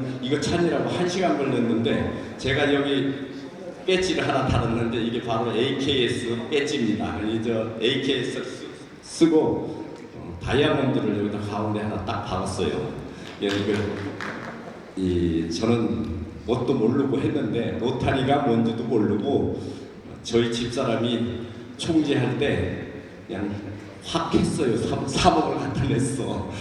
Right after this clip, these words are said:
그러니까 저, 저는 뭣도 모르고 했-, 했는데, 어, 굉-, 굉장히 좋더라고요. 이왕 한 거니까. 네, 다음. 지금 우리나라의 고액 기부자가,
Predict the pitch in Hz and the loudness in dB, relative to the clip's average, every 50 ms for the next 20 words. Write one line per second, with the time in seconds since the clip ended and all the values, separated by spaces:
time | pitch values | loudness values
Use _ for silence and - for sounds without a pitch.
0 | - - - - 123 113 - 151 139 135 135 - - - - - - - 117 113 | -8 -8 -6 -6 -4 -2 0 0 0 0 0 0 -2 -4 -6 -8 -6 -4 -4 -2
1 | 113 117 123 127 127 123 120 135 131 127 - - 123 131 147 165 170 - - 139 | 0 0 0 0 0 2 4 4 4 4 2 0 2 4 6 6 6 6 4 2
2 | 135 - - - - - - - - - 156 156 139 131 127 127 143 139 - - | 2 0 0 -2 -2 -4 -4 -4 0 2 4 4 4 4 6 6 6 6 6 4
3 | - - - - - - - - - - - 92 95 - - 92 - 107 104 104 | 2 0 -2 -4 -4 -6 -8 -10 -10 -8 -6 -6 -6 -6 -8 -6 -4 -4 -4 -2
4 | 104 - 123 123 131 127 120 - - 135 131 135 135 135 139 131 110 104 101 104 | 0 0 2 2 2 0 0 0 2 2 2 2 2 0 0 0 0 -2 -2 -2
5 | 104 104 107 110 127 123 117 117 117 113 - 160 170 160 160 151 - 113 - - | -4 -4 -2 0 2 4 4 4 2 2 2 0 2 2 0 0 0 0 -2 -2
6 | - - - - - - - - - - - - - - - 87 87 - 87 - | -2 -4 -4 -6 -6 -8 -8 -10 -12 -12 -14 -14 -12 -10 -6 -4 -4 -2 -4 -4
7 | - - 107 104 104 107 104 107 - - - - - - 110 - - - - - | -6 -4 -4 -4 -2 -4 -4 -6 -8 -10 -10 -12 -12 -12 -14 -14 -14 -16 -16 -16
8 | - - - - - - - - - - - - - - - - - - - - | -16 -16 -16 -16 -18 -18 -18 -18 -20 -20 -20 -20 -20 -18 -18 -18 -18 -18 -18 -18
9 | - - - - - 117 117 139 151 143 143 151 160 156 151 143 143 139 139 143 | -18 -18 -16 -8 -6 0 2 4 4 4 6 6 6 6 6 4 4 4 4 2
10 | 143 139 139 143 143 147 143 143 147 143 127 123 127 - - 143 139 135 135 135 | 2 2 4 4 6 6 4 4 2 0 0 -2 -2 -2 -2 0 0 0 0 -2
11 | 135 131 - - - - - - | -4 -6 -8 -10 -12 -12 -14 -14